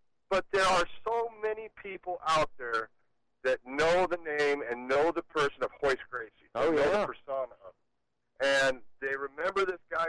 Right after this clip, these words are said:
Speaker 1: who went out there and would fight bigger guys and would always win. And they believe in him. And, you know, I, I understand why they believe in him. I believed in him for a long time, and I still do. He, uh, he's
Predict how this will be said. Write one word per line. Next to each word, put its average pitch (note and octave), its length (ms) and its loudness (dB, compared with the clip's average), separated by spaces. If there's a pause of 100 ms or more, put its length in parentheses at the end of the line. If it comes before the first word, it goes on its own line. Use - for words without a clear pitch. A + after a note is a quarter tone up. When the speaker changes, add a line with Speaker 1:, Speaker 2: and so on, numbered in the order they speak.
Speaker 1:
who D3 140 -18
went D#3 140 -8
out D#3 180 -6
there D3+ 200 -6
and C3+ 80 -6
would A#2+ 120 0 (580)
fight F3 200 -2 (100)
bigger F3 260 2
guys D3+ 480 0
and B2+ 80 -20
would A#2+ 100 -14
always D#3 380 -6 (160)
win. C3+ 240 4 (840)
And C#3+ 160 2 (120)
they D#3 140 2
believe G#3 440 -4
in D3+ 120 -4
him. A2 140 -18 (400)
And, C#3 120 -12
you D#3 80 -14
know, D3+ 300 2
I, B2+ 300 -2
I E3 100 0
understand E3+ 480 -8
why F#3 240 -8
they F3 140 -10
believe C#3+ 240 -12
in B2+ 80 -10
him. B2 80 -4
I D3+ 160 -4
believed C#3+ 340 -6
in A#2+ 140 -2
him A2+ 160 -8
for B2 80 -18
a A#2+ 100 -16
long D3 200 -2 (140)
time, D#3+ 240 -4
and B2 80 0
I A#2+ 60 -8 (120)
still D3+ 260 -16
do. C#3+ 260 -10 (800)
He, F3 260 0
uh, F3+ 180 2 (560)
he's - 180 -20